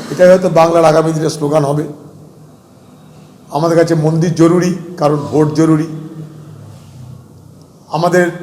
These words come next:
মসজিদের কথা বলা জরুরি, কারণ ভোট জরুরি। পশ্চিমবঙ্গের দুটো দল,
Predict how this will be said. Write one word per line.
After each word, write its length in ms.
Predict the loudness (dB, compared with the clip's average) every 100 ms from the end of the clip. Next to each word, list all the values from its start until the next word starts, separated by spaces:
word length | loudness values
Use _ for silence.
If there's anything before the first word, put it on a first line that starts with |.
| -4
মসজিদের 440 | -2 -2 0 0 2
কথা 200 | 2 4
বলা 160 | 4
জরুরি, 320 | 2 0 0 0
কারণ 240 | -2 -2
ভোট 240 | -4 -4
জরুরি। 400 | -2 0 0 -2 -8 -18 -20 -20 -20 -20 _ _ _ _ _ _ _ _ _ _ _ _ _ _ _ _
পশ্চিমবঙ্গের 680 | -4 -4 -4 -2 0 2 0
দুটো 480 | -2 0 -2 -4 -4
দল, 280 | 0 2